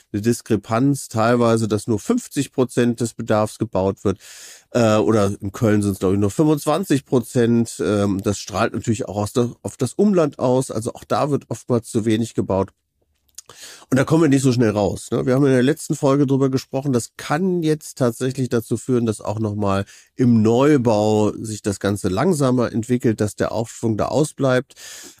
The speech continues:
Ähm, unsere letzte Konjunkturbefragung hat gezeigt, dass gerade die Projektentwickler ihre Lage wieder deutlich schlechter einschätzen und vor allen Dingen die Erwartungen deutlich schlechter einschätzen.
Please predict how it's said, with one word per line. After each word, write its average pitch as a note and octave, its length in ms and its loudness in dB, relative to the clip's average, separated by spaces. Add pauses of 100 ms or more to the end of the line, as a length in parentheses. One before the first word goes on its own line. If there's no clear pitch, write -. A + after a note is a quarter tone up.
Ähm, A#2 540 4
unsere B2 540 4
letzte A#2+ 560 0
Konjunkturbefragung D3+ 1900 2
hat C3+ 200 -2
gezeigt, A2+ 520 0
dass A2+ 120 -4
gerade A2 340 -2
die A2+ 140 -2
Projektentwickler A#2+ 1040 0
ihre D#3 300 2
Lage A#2 420 2
wieder G2+ 180 0
deutlich A2+ 460 -2
schlechter D3+ 360 -4
einschätzen B2+ 400 -6
und A2 100 -6
vor A#2+ 120 -4
allen A#2 100 -2
Dingen A#2+ 120 2
die A2+ 100 -2
Erwartungen B2 640 -2
deutlich G2 340 0
schlechter F2+ 400 -6
einschätzen. - 580 -10